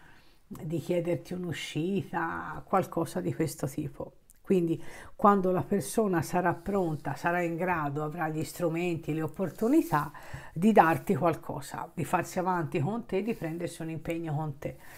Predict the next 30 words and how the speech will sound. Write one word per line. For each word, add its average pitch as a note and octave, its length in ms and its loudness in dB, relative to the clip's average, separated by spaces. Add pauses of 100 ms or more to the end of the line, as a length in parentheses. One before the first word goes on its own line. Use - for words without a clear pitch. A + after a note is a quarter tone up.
(200)
Questo - 360 4
è E3 60 10
il E3+ 120 8
nocciolo. E3 560 0 (460)
Quindi, A3+ 360 4
Toro, F#3 360 4
la E3+ 140 0
persona A3+ 520 2
che E3+ 160 2
ti - 160 -4
piace, - 600 -6 (720)
ci - 180 6
potrebbero F#3 680 6
essere F#3+ 380 6
effettivamente, E3+ 880 4
ci - 160 -2
potrebbe D#3+ 580 2
essere E3 300 2
o F3+ 80 6
un'altra D#3 460 2
persona E3+ 560 2
o D3+ 100 0
comunque D#3+ 400 -2
un'altra D#3 340 -2
situazione D#3 640 -2
in D3+ 100 0
mezzo D3 360 0
fra D3 180 -4
voi D3 220 0
due. D3+ 400 2